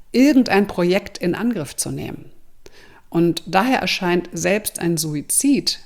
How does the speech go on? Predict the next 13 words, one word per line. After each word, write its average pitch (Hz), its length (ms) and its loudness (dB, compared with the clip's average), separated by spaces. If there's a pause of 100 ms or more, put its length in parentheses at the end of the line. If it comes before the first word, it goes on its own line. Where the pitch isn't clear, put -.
der 156 240 -6
ja 165 240 -2
auch 208 360 0 (120)
etwas 165 640 -6
Energie, 165 680 -4
Planung 175 680 2
und 156 140 0
Voraussicht 170 720 2
erfordert, 175 680 0 (260)
schwierig - 680 -2
und 160 140 -6
nicht 180 260 -4
machbar. - 480 -8